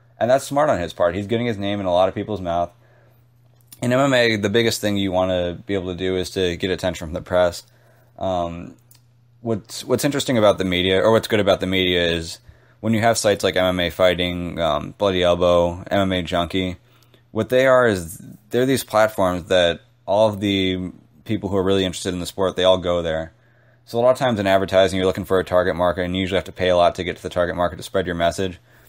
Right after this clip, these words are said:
As a fighter, your target market is fight fans, and the fight fans all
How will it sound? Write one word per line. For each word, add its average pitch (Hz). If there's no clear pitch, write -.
As 110
a 110
fighter, 117
your 104
target 101
market 92
is 85
fight 90
fans, 98
and 92
the 85
fight 98
fans 92
all 90